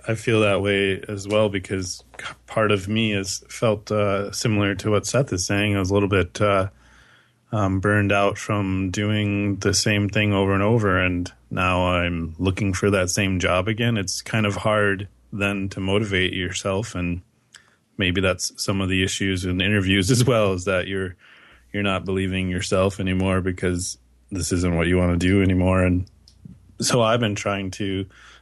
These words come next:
maybe scrounge up some opportunities to do some writing, and, uh, even if it's just copywriting, which <laughs> doesn't sound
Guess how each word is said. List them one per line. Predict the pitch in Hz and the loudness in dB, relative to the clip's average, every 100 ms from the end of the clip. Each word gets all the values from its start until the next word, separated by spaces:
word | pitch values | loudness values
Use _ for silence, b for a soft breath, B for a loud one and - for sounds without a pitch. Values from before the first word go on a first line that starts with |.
| B | B
maybe | 113 101 101 | 0 0 0
scrounge | - 113 104 95 | 0 0 0 0
up | 98 98 | -2 -4
some | - 101 | -4 -2
opportunities | 95 95 92 - 98 95 95 92 95 | -2 -4 -6 -4 -2 -2 0 -2 -4
to | - 101 95 92 92 - B B B B | -4 0 2 2 0 -2 B B B B
do | - 101 | 0 2
some | 92 98 95 92 95 | 2 2 4 2 2
writing, | 98 101 101 107 92 107 - _ _ - | 2 4 2 2 0 -4 -10 _ _ -6
and, | 95 92 92 92 | -4 -2 0 2
uh, | 95 95 95 92 107 - B B - | 4 4 4 2 -2 -12 B B 0
even | 113 107 | 4 4
if | 107 | 2
it's | 104 - | 0 -2
just | - 92 | -2 -2
copywriting, | - 101 110 110 95 92 95 | 0 0 2 2 4 2 0
which | 92 90 | -2 -2
<laughs> | 123 | -2
doesn't | 117 131 | 0 0
sound | 127 131 123 113 | 0 2 2 0